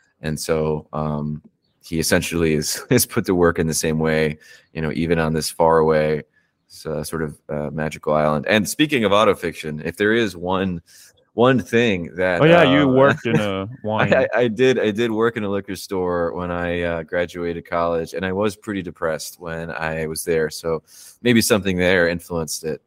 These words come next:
Speaker 1: Um, I, I was, this was only a few years after the financial crash, and so jobs were still really hard to come by.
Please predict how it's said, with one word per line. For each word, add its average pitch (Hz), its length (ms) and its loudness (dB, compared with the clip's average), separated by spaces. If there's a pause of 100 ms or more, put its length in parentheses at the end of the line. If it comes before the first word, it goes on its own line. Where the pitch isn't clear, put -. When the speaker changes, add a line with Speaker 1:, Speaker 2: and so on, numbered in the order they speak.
Speaker 1:
Um, 78 480 -6 (160)
I, 85 160 0
I 85 180 2
was, 82 320 -2 (720)
this 110 160 0
was - 280 -2 (680)
only 156 300 2
a 120 40 2
few 123 180 0
years 110 300 4
after 92 280 2
the 87 80 -8
financial 82 720 -2
crash, 80 720 -2
and 80 100 -10
so 80 180 -8
jobs 82 520 0
were 78 60 -10
still 82 260 -6
really 80 200 -4
hard 80 280 -2
to 78 60 -14
come 104 260 -2
by. 92 520 4